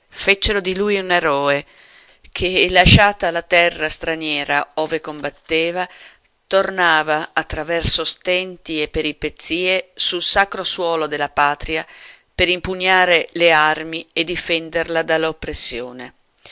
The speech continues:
In-, innumerevoli e audaci sabotaggi e arditi colpi di mano rifuggeva il suo valore, santificato dalla epica lotta combattuta,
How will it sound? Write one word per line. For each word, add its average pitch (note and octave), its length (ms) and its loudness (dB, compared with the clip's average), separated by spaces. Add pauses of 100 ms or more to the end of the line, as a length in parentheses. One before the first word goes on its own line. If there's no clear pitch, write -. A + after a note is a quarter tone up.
(340)
In-, F#3+ 420 -2
innumerevoli G#3+ 800 2
e F#3 60 4
audaci F#3+ 420 2
sabotaggi C#3+ 1040 0
e D3+ 120 2
arditi D#3 460 -2
colpi E3+ 400 0
di C3 120 -6
mano C#3+ 560 0 (180)
rifuggeva G3 640 -2
il F3+ 60 -2
suo F#3 180 -2
valore, F3+ 580 0 (260)
santificato E3+ 840 0
dalla D3 300 0
epica D#3+ 440 -4
lotta D3+ 400 -6
combattuta, C#3+ 800 -12